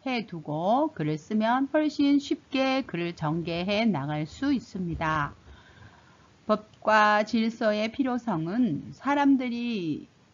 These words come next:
사회에 모여 살다 보면 크고 작은 문제가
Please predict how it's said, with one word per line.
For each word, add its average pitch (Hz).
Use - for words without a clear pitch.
사회에 247
모여 190
살다 254
보면 185
크고 277
작은 175
문제가 180